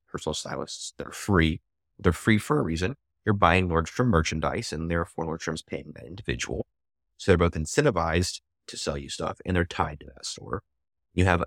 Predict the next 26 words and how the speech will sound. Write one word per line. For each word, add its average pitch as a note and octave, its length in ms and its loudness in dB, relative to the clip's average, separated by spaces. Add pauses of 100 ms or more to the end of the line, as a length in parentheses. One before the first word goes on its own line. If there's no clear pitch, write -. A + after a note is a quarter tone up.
outside D#2+ 600 0
stylists - 720 -4
who F#2 120 -4
can D#2+ 180 -2
shop - 240 -8
from D#2 220 -14
any A#2 180 2
store. C#2+ 400 -4 (720)
Most G2+ 340 6
stylists E2+ 460 4
will D#2+ 80 0
charge E2 300 4
you E2 60 6
a D2+ 40 4
commission D#2+ 520 0
on F2 140 2
what E2 140 0
you E2 260 4 (300)
purchase. - 480 2 (400)
So - 160 4
they're E2 120 6
incentivized E2+ 680 4
to D2+ 120 -6
sell D#2+ 240 4
you D#2+ 180 2
more. E2+ 480 2